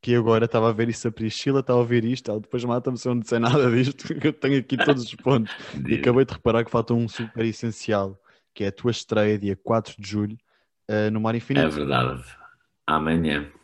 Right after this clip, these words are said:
Speaker 2: Amanhã, sim senhor, vai ser a estreia do, do filme do Mar Infinito, que é um filme que, que já fiz, olha, se o bem bom fiz no início de dois mil e vinte e já foi duro vê-lo a ser adiado tantas vezes. O Mar Infinito eu filmei no final de dois mil e dezoito,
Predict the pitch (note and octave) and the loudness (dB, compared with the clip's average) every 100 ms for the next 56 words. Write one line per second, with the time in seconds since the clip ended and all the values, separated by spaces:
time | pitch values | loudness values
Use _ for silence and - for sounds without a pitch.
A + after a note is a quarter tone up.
0 | _ - C#2 D2 D2 D2 C#2+ C#2 D2 - | _ -10 -8 -6 -6 -6 -6 -8 -8 -6
1 | - C#2 C2+ D2 C#2+ D2+ D2+ B2+ - D2+ | -6 -6 -4 -6 -4 -2 -2 -4 -4 -2
2 | D2+ C#2 D2+ D2+ D2+ D2+ D2+ C#2+ - E2 | -2 -2 -4 -2 -2 -4 -4 -6 -8 -14
3 | - D2 D2+ D2 C#2 C#2+ - D#2 D#2 F#2 | -6 -6 -4 -2 -2 -2 -2 -2 0 -2
4 | - - - - - - - - E2+ - | -6 -16 -12 -10 -8 -10 -6 0 0 2
5 | E2+ D#2+ D#2+ D#2 D2+ D2 - - - - | 2 4 4 4 2 0 -2 -12 -14 -6
6 | F#2 F2 - F2 F#2+ G2 G2+ E2+ D#2 C#2+ | -4 -4 -4 0 0 4 4 4 4 2
7 | C2 C2+ - D#2 D2 D#2+ E2+ D#2 - C#2 | 2 0 -4 -4 0 0 0 -4 -2 -4
8 | C2+ C2+ - - C#2 C#2 C2+ - C2 C#2 | -2 -4 -8 -8 -6 -4 -4 -6 -6 -4
9 | C2 C2 C#2 D2+ C#2 C2+ A#1+ A#1+ A#1+ A#1+ | -4 -2 -2 -4 -6 -6 -4 -4 -6 -6
10 | B1 B1 - B1+ B1 C2+ B1 B1+ B1 B1 | -8 -8 -6 -4 -4 -6 -6 -6 -8 -10
11 | C2 B1 B1+ B1 B1 - B1 A#1+ B1 B1+ | -14 -8 -6 -4 -4 -6 -8 -6 -6 -6
12 | B1+ - - D2 C#2+ - - - - C#2+ | -12 -14 -8 -6 -6 -10 -16 -18 -10 -4
13 | C#2 C#2+ - C#2+ C#2+ D2+ C#2+ - D2 C#2 | -4 -4 -4 -4 -2 -4 -4 -6 -4 -2
14 | C#2 C#2+ - C2 C2 C2 B1+ A#1+ B1 B1+ | -2 -4 -8 -6 -4 -4 -4 -4 -4 -6
15 | A1+ - - | -8 -10 -18